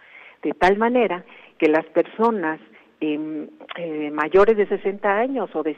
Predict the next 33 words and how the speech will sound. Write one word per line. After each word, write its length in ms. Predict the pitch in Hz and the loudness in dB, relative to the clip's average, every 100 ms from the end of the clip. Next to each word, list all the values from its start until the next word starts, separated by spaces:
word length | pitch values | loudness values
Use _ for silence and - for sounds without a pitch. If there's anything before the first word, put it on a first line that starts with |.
| - | -8
cincuenta 480 | 156 160 185 208 190 | -8 -6 -6 -6 -6
años 300 | 180 190 196 - - | -6 -8 -12 -12 -10
y 180 | 190 180 | -4 4
de 160 | 381 392 - | 6 4 2
todas, 500 | 226 226 240 247 233 | 2 4 2 0 -2
eh, 120 | 180 - | -10 -4
en 160 | 170 180 | -4 -2
un 100 | 202 | -4
trabajo 380 | 208 202 202 | -2 -2 -2
intergeneracional, 1000 | 208 202 180 - 160 156 160 175 180 196 - - - - - | -8 -6 -8 -8 -12 -10 -12 -12 -10 -10 -12 -20 -20 -12 2
podamos 340 | 220 262 294 269 | 6 6 2 -4
establecer 840 | 214 202 190 190 196 - 247 247 | -4 -2 2 2 2 4 4 2
acciones, 800 | 208 196 - - - 254 262 208 202 208 | -4 -6 -8 -14 -2 2 2 0 -4 -8
esto, 520 | 202 - 220 220 220 | -12 -6 -4 -2 -2
acciones 580 | 165 - - 220 202 190 | -4 -6 -4 -4 -2 -6
en 220 | 190 180 170 | -8 -6 -2
donde, 480 | 226 226 196 185 - - - - - | -2 -2 -4 -8 -10 -16 -18 -20 -4
eh, 360 | 180 185 190 190 190 | 4 6 8 6 2
pues 120 | 202 | 2
las 220 | 202 196 | 2 2
personas 520 | - 196 - 240 269 | -2 -4 0 0 0
podamos 420 | 285 208 214 277 339 | -2 0 0 0 -2
seguir 340 | 240 262 277 | -2 0 -2
conviviendo 520 | - 277 226 226 262 | -2 -4 -2 -2 -2
en 80 | 285 | -2
la 80 | 247 | -2
sociedad 320 | 214 208 220 | -2 2 2
y 80 | 269 | 2
sigamos 480 | 247 214 240 262 285 | -2 2 2 0 -4
produciendo 800 | - 202 190 185 220 247 269 269 | 0 0 0 -4 -2 -2 -2 -6
también, 480 | 202 185 214 247 | -6 -8 -6 -6
generando 480 | 277 220 202 220 247 | -4 -4 -2 -2 -2
proyectos, 680 | 254 180 175 175 208 - | -2 -2 0 -2 -2 -6